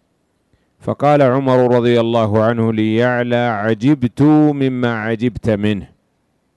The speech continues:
فذكرت ذلك لرسول الله صلى الله عليه وسلم،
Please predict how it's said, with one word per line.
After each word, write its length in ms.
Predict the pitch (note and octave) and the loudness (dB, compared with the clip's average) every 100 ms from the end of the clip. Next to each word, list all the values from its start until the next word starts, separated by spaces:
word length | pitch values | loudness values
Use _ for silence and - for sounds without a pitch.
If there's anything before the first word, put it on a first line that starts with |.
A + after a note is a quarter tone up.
| _ _ _ _ _ _ _ _ _ _ _ | _ _ _ _ _ _ _ _ _ _ _
فذكرت 600 | G#2+ A2+ B2 D#3+ D3 D3 | -2 0 2 2 2 2
ذلك 560 | C3+ B2+ C3+ D3 C#3+ | 2 2 2 0 -2
لرسول 600 | C#3+ C3+ B2+ A#2 C3+ C3+ | 0 0 0 0 0 0
الله 360 | A#2 A2+ A#2 A#2 | 0 0 0 0
صلى 260 | G2+ A2+ A2 | -2 -4 -2
الله 380 | A2+ A#2+ A#2+ | 0 0 2
عليه 340 | A2+ A2 G#2+ G#2 | 0 0 0 0
وسلم، 800 | G#2 - B2+ B2 B2 C#3 D3 | -2 -2 -2 0 0 -2 -4